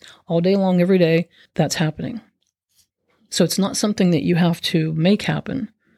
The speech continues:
It's something that you just realize is happening so that you can become a better component to that whole process.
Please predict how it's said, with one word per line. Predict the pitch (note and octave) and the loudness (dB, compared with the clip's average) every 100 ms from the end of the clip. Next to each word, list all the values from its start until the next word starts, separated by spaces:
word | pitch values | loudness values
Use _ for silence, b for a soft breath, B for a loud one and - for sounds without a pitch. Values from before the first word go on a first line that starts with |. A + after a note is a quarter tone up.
| b b b | b b b
It's | F#3+ | -2
something | - E3 F3+ | 0 0 2
that | E3 | 2
you | E3+ | 0
just | D#3 D3+ - | -2 -2 -2
realize | D#3+ F#3+ A3 D#3+ D3+ D3+ | 2 2 2 2 0 -2
is | D#3+ | -2
happening | - D#3 - - - A3+ _ _ _ _ _ _ _ _ _ _ | -2 -4 -4 -8 -8 -10 _ _ _ _ _ _ _ _ _ _
so | - E3+ | -2 0
that | D#3 | 0
you | E3+ F3 | 0 0
can | - E3 D#3 D#3 E3+ _ | 0 0 0 -4 -14 _
become | F#3 E3+ - E3 | -4 -2 0 0
a | |
better | D#3 E3+ F3 E3 D#3+ D#3+ D#3 G3+ - _ _ _ _ _ _ _ - | -2 -2 0 2 0 -2 -6 -10 -14 _ _ _ _ _ _ _ -4
component | - E3 A3+ A#3 - _ _ _ _ - | 0 2 2 0 -2 _ _ _ _ -4
to | - | 0
that | D#3 D3+ | 0 0
whole | D#3+ | -4
process. | D3+ D#3 F3 - - G#3+ | -4 -6 -4 -6 -6 -10